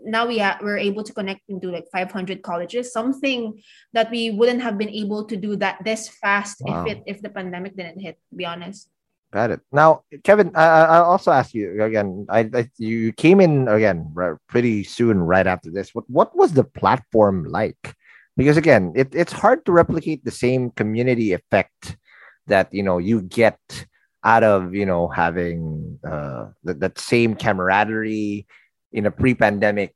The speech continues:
Speaker 2: live event and turn it into a product eventually. What was that product like, and how did it, uh, how did you get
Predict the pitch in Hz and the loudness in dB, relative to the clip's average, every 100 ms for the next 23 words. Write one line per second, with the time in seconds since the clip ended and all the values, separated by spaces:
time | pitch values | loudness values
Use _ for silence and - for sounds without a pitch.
0 | - 95 101 107 101 95 85 101 82 76 | -6 2 6 6 6 2 4 4 2 -8
1 | - - _ _ _ _ _ 110 104 - | -18 -20 _ _ _ _ _ -4 -2 2
2 | 139 127 117 110 - 104 95 - - - | 2 4 0 -4 -4 -2 -2 -4 -6 4
3 | 113 117 98 - 85 92 110 - - - | 6 6 4 -2 0 2 0 -6 -8 -10
4 | 131 - 104 127 - - 117 82 92 110 | -12 -8 4 6 6 6 4 4 4 4
5 | - - 92 135 - - 76 98 - 90 | 4 4 6 6 2 0 0 0 0 -2
6 | 90 90 117 131 120 113 107 - - - | 0 2 4 6 6 4 2 -6 -18 -2
7 | 101 95 87 82 80 _ _ _ _ - | 2 4 4 0 -4 _ _ _ _ -2
8 | 127 156 160 135 123 127 | 4 6 6 4 4 0